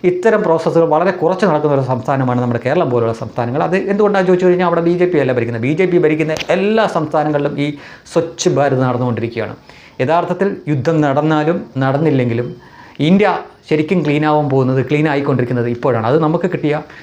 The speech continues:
ഒരു അധിക ബോണസാണ് എന്ന് തന്നെ പറയാം. ഓരോ സംസ്ഥാനത്തു നിന്നും ആയിരവും പതിനായിരക്കണക്കിന് ബംഗ്ലാദേശികൾ, അതേപോലെ തന്നെ രോഹിംഗ്യർ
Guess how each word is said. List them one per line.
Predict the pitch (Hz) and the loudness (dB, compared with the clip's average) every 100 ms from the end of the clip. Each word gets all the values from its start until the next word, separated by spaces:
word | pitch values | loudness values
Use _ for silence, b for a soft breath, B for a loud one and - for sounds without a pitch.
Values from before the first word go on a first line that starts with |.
| B | B
ഒരു | 135 139 139 - | 0 2 0 -2
അധിക | 127 151 165 | -2 0 0
ബോണസാണ് | 117 131 175 175 131 131 | 2 2 0 0 -2 -2
എന്ന് | 127 123 123 | -2 -2 0
തന്നെ | 123 | 0
പറയാം. | 113 120 - - B B B 131 | 0 -2 -4 -12 B B B 0
ഓരോ | 151 185 214 | 4 4 4
സംസ്ഥാനത്തു | 226 147 139 160 156 156 | 2 0 -2 -2 0 2
നിന്നും | 139 156 180 | 2 0 -2
ആയിരവും | 131 143 143 156 151 | -2 0 2 2 2
പതിനായിരക്കണക്കിന് | 147 135 151 151 151 139 135 127 139 190 - B B B | 0 0 2 2 2 0 -2 -2 -4 -6 -14 B B B
ബംഗ്ലാദേശികൾ, | 120 120 139 135 139 139 135 180 180 B B | -2 0 0 2 0 0 0 0 -2 B B
അതേപോലെ | 123 123 123 127 123 | 0 0 2 0 2
തന്നെ | 123 127 | 2 2
രോഹിംഗ്യർ | 123 123 156 139 180 | 2 2 2 0 0